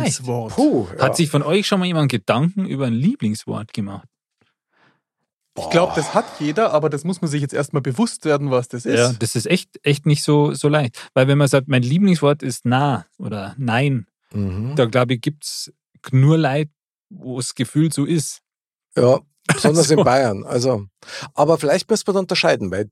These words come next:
Speaker 2: das eine ist das Lieblingswort, das man hat. Ja? Also Wörter, die man gut findet, vielleicht. Und das andere ist Wörter, die man sehr oft benutzt.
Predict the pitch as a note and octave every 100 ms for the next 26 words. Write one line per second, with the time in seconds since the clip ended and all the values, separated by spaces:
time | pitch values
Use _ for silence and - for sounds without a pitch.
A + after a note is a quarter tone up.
0 | - A#2+ - C#3 D#3+ - A#2+ A#2+ C#3 F#3+
1 | - G3 G3+ F#3 G3+ F3+ B3 - _ _
2 | G#2 A#2+ A3 - _ - - - B2 B2
3 | A2+ A#2 E3+ G3 D#3 D#3 C3+ - F3+ -
4 | A#3 B3 B3+ - _ _ _ _ _ -
5 | - - C3+ C3 G3+ - D3 D3 D3 -
6 | C#3+ F#3+ F#3+ D#3+ D#3 B2+ B2 C3 E3+ D#3
7 | D#3 D#3 D3 D#3+ - D#3+ D#3 C3 - -